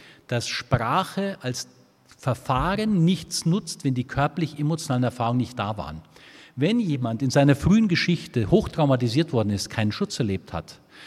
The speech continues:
dann können Sie sagen, "Ja, ich schütze dich." Ja, der denkt, "Erzähl mir sonst was."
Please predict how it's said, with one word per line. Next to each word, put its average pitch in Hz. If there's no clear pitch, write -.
dann 117
können 120
Sie 107
sagen, 98
"Ja, 95
ich 101
schütze -
dich." -
Ja, 110
der 104
denkt, 104
"Erzähl -
mir 175
sonst -
was." -